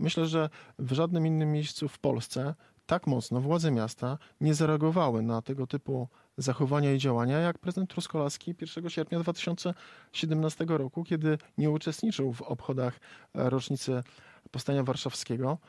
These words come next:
dlatego że byli tam przedstawiciele organizacji skrajnej. Te obchody zostały przerwane po to, by uwrażliwić na to, co ma miejsce. Czego mi natomiast brakuje? O ile ze strony władz miasta i ze strony społeczności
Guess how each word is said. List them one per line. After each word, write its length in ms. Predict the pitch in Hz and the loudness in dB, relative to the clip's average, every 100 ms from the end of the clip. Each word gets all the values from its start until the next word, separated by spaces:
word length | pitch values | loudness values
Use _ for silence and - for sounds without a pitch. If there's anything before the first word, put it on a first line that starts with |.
| _ _ | _ _
dlatego 420 | 170 131 - 131 123 | 0 0 2 2 2
że 120 | 123 | 2
byli 160 | 127 | 0
tam 140 | 123 120 | -2 -6
przedstawiciele 680 | - 117 120 127 139 120 120 - - | -8 -8 -8 -4 -2 -2 -2 -8 -6
organizacji 720 | 135 131 127 127 120 127 147 - | -2 0 2 0 -2 -6 -8 -12
skrajnej. 680 | - - 139 110 107 120 175 | -14 -2 0 0 -2 -4 -2
Te 180 | - 143 | 2 2
obchody 340 | 131 - 127 | 2 -2 -4
zostały 360 | 123 123 139 127 | -4 -2 0 0
przerwane 500 | - 127 120 117 156 | -2 -2 0 -2 -2
po 180 | - 190 | -2 -2
to, 120 | 196 | 0
by 300 | 185 185 175 - _ - | 2 2 2 -4 _ -2
uwrażliwić 640 | 151 160 165 196 165 147 | 2 2 2 2 0 0
na 140 | 131 139 | -2 0
to, 240 | 170 175 - | 2 0 -2
co 180 | - 135 | -4 0
ma 220 | 143 143 - _ | 2 2 -2 _
miejsce. 440 | 139 123 - - - _ - - | -2 -2 -4 -14 -18 _ -20 -16
Czego 240 | - 226 226 | -2 0 2
mi 160 | 208 | 2
natomiast 360 | 185 175 170 165 | 2 0 -2 0
brakuje? 440 | 156 151 - 104 - - - - - - | 0 0 -2 -4 -8 -18 -20 -20 -20 -8
O 100 | - | 0
ile 220 | 151 170 147 | 2 2 2
ze 120 | 147 | 0
strony 460 | - 180 175 156 151 _ | 0 2 4 2 0 _
władz 360 | 131 131 156 - | -2 0 0 0
miasta 460 | 143 127 - 120 117 | -2 -2 -6 -8 -8
i 80 | - | -4
ze 120 | 127 | -4
strony 480 | 123 147 147 131 123 - _ | -2 0 0 0 -2 -6 _
społeczności 880 | - - 143 - 147 131 - 143 120 | -8 -2 -2 0 0 0 -2 -6 -8